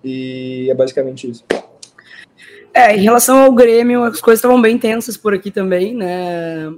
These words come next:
Speaker 2: O Grêmio vinha tendo alguns resultados, mas o desempenho tava realmente bem,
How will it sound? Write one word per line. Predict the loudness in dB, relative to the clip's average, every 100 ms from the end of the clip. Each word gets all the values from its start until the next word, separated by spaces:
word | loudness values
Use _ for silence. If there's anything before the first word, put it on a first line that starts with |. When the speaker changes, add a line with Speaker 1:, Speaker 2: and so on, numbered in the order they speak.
| _
Speaker 2:
O | -16
Grêmio | -12 -10 -12
vinha | -12 -12 -14
tendo | -14 -14 -12 -12 -12
alguns | -12 -12 -12 -12
resultados, | -12 -14 -12 -10 -10
mas | -8 -10 -10
o |
desempenho | -12 -14 -12 -12 -12
tava | -10 -10 -8 -10 -12
realmente | -16 -14 -14 -18 _
bem, | -16 -14 -16